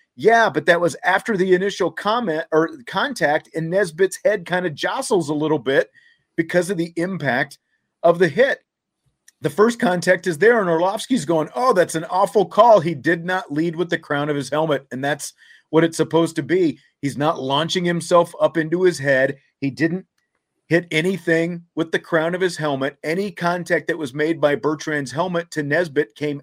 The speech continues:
after that first contact was made. You know, again, when he comes up a little bit, because he's, he's in the process of making a tackle, you know? So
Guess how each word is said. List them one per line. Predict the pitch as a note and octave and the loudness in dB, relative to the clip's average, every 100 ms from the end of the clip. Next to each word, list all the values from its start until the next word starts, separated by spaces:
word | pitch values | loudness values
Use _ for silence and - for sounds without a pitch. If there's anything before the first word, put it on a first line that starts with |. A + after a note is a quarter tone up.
| - | -6
after | C3+ C#3+ - E3 | -2 -2 -4 -4
that | D3+ C3+ - - | 0 0 -2 -6
first | D3 - | -8 -6
contact | F#3 A#3+ F3+ C3 - _ _ _ _ _ | -6 -4 -2 -2 -2 _ _ _ _ _
was | C3+ C3 | -6 -4
made. | C3+ B2+ B2 C#3+ _ _ _ | 0 2 2 -2 _ _ _
You | D3 | -2
know, | D#3 | 0
again, | D3+ A3+ A3+ D3 | 0 2 0 0
when | D3+ | -4
he | D3 | -2
comes | E3+ E3 F#3 | -2 0 0
up | A3+ | 0
a | A3+ | 0
little | F3 C#3 | 0 0
bit, | E3+ - | -4 -6
because | F#3+ G3 | -4 -2
he's, | F#3 F3 G#3+ | -4 -8 -12
he's | G3 G#3 | -12 -12
in | G#3+ | -8
the | G#3 | -8
process | E3+ G3 A#3+ A#3 F#3+ F#3 - - _ _ _ _ - | -2 -2 0 2 4 2 -2 -18 _ _ _ _ 0
of | E3+ | 2
making | A3 A3 A3 | 2 0 -2
a | G#3+ | -2
tackle, | G#3+ A#3 A#3+ F3+ A#2 _ _ _ _ | 0 0 0 -2 -4 _ _ _ _
you | - | -2
know? | D#3+ F3+ F#3 - | 0 2 0 -6
So | - F3 E3 E3+ | 2 6 8 6